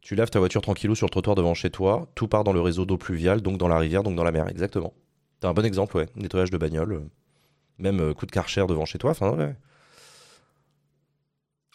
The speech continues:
Comment tu t'es retrouvé sur C'est à vous ? Alors, C'est à vous, euh, ils nous avaient invités il y a trois semaines, un mois, avec Samuel Etienne, rappelez-vous. On était tous les deux invités,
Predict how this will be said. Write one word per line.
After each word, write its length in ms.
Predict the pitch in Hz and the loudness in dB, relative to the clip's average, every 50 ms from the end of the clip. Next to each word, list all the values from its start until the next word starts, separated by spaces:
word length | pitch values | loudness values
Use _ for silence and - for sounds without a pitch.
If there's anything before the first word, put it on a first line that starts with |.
| 1077 1077 1077 - - - - - - - 1017 1047 1077 1047 1017 988 960 932 960 960 960 960 960 932 880 762 _ _ _ _ _ _ _ _ _ _ _ _ _ _ _ _ _ _ _ _ _ _ _ _ | -20 -20 -18 -18 -18 -20 -20 -20 -20 -20 -20 -20 -20 -20 -20 -20 -20 -20 -20 -20 -20 -20 -20 -20 -20 _ _ _ _ _ _ _ _ _ _ _ _ _ _ _ _ _ _ _ _ _ _ _ _ _
Comment 200 | - 127 135 160 | -4 0 0 0
tu 120 | - 127 | 0 2
t'es 60 | - 110 | 0 0
retrouvé 260 | - - 117 120 135 | 0 2 2 2 2
sur 160 | 131 - 110 | 2 0 -2
C'est 200 | - - 123 - | 0 0 2 2
à 60 | 117 | 2
vous ? 180 | 101 98 95 95 - - - - - - | 2 2 -2 -6 -8 -14 -16 -14 -8 0
Alors, 220 | - 120 123 113 | 4 4 4 4
C'est 220 | - - 226 214 - | 4 2 2 4 6
à 80 | 190 | 4
vous, 440 | 180 165 175 190 208 220 247 247 - - | 6 6 4 4 4 4 4 2 4 4
euh, 400 | 123 127 139 139 139 139 139 131 - | 4 4 6 6 6 4 4 2 2
ils 140 | 147 139 147 | 2 2 4
nous 180 | 156 156 143 | 4 6 6
avaient 160 | 175 175 190 | 6 6 6
invités 680 | 208 196 175 143 139 160 156 - - 175 165 160 147 - - | 6 4 4 4 2 0 -2 2 2 4 4 4 2 0 0
il 80 | - | 2
y 60 | 107 110 | 4 6
a 140 | 107 107 | 6 6
trois 320 | - - - - - 135 139 | 2 0 -8 -2 0 2 2
semaines, 320 | - - - 151 147 147 | 2 2 2 2 4 6
un 100 | 131 120 | 6 4
mois, 340 | 123 123 123 123 123 123 123 | 4 4 6 6 6 6 4
avec 260 | - - 90 92 90 | 4 4 4 4 4
Samuel 360 | - - 175 170 165 160 147 | 4 2 4 4 4 4 4
Etienne, 280 | 131 127 - - 160 160 | 2 0 0 0 2 2
rappelez-vous. 440 | 135 113 - - 110 95 92 117 - - _ _ _ _ _ _ _ _ _ _ - | 2 2 2 2 -2 -2 -2 -4 -10 -12 _ _ _ _ _ _ _ _ _ _ -8
On 100 | 107 104 107 | -4 -2 -2
était 180 | 98 - 120 | 0 0 0
tous 100 | - - 131 | 0 2 2
les 80 | 131 | 4
deux 120 | 127 139 - | 4 4 4
invités, 580 | - 143 135 127 135 131 131 139 135 123 - - | 4 4 2 2 0 -2 0 0 0 0 0 -4